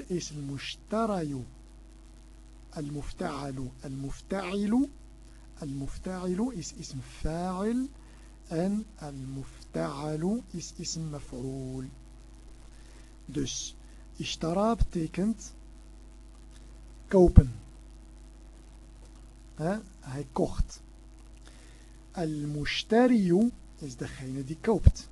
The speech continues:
De koper. En al-mushtarayu,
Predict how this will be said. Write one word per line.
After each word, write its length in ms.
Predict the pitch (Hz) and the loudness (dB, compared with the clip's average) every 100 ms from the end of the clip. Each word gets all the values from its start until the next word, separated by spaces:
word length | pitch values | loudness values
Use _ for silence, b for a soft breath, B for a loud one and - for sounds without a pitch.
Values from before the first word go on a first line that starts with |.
| - | -14
De 140 | - - | -14 -2
koper. 440 | 202 185 - - - - - - - - - - - - - B B B - | 2 8 8 6 -8 -18 -18 -18 -18 -18 -20 -20 -20 -20 -18 B B B -4
En 340 | 202 170 160 - | 2 2 2 -4
al-mushtarayu, 1400 | 175 160 147 151 151 139 - - 226 262 220 175 170 | -4 -2 -2 -4 -2 -2 -4 2 4 6 6 6 4